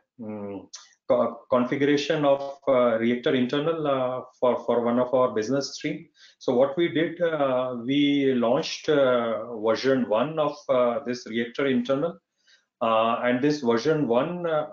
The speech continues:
was designed in a way so that, uh, you know, uh, the users in the organization were able to utilize, uh, this product.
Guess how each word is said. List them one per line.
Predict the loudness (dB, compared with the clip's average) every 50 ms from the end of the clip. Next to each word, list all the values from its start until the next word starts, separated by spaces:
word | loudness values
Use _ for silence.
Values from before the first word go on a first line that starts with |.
| -14 -12
was | -6 -2 0 0 0 0 -4 -10
designed | -10 -8 -4 -2 0 0 0 -2 -2 -2
in | -2 0
a | 0 0
way | 0 -2 -4 -6 -6 -10
so | -14 -8 -4 -2 0
that, | 2 0 0 -2 -2
uh, | 0 0 2 2 2 2 2 0 -2 -4 -8 -12 _ _ _ -8
you | -4 -2 0
know, | 2 2 2 2 2
uh, | 2 0 0 -4 -8 _ _ _ _ _ _ -2
the | 0 0
users | 2 2 0 0 2 2 2 2 0 0
in | 0 2
the | 2
organization | 2 2 2 2 0 0 0 -2 -4 -6 -6 -2
were | -2 0 -2 -2 -2 -4
able | -4 -2 0 0 0
to | 0
utilize, | 0 -2 -2 -4 -2 -2 0 0 0 -2 -6 -10 -10 -4
uh, | -2 -2 0 0 -2 -2
this | -4 -4 -4 -4
product. | -6 -4 -4 -4 -6